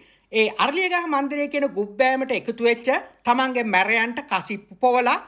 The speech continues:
පොළු දීලා ඒ අහිංසක මිනිසුන්ට පහර දෙන වැඩේ සම්පූර්ණයෙන්ම සංවිධානය කරපු පාහරය බව මේ රටේ රහස් පොලිසිය දැනගෙන හිටියා. ඒ විතරක් නෙමෙයි. ඔය අරලියගහ මන්දිරය කරපු ඒ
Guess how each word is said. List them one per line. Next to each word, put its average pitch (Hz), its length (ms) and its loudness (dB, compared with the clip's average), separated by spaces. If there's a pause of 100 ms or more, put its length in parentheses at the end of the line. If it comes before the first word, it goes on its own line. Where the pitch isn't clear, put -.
(220)
පොළු 330 280 2
දීලා 330 340 0
ඒ 277 120 4
අහිංසක 285 420 -2
මිනිසුන්ට 254 440 -4
පහර 233 340 -2
දෙන 262 200 -4
වැඩේ 214 340 0 (260)
සම්පූර්ණයෙන්ම 294 800 -2
සංවිධානය 220 680 -2
කරපු 214 320 -6 (120)
පාහරය 233 520 2
බව 190 280 0 (160)
මේ 233 180 0
රටේ 226 300 0
රහස් 214 400 -2
පොලිසිය 202 520 -4
දැනගෙන 175 400 0
හිටියා. 202 400 -4 (440)
ඒ 180 180 0
විතරක් 190 420 2
නෙමෙයි. 294 380 0
ඔය 220 140 0 (100)
අරලියගහ 349 480 -2
මන්දිරය 269 420 -4
කරපු 240 320 -4
ඒ 254 120 0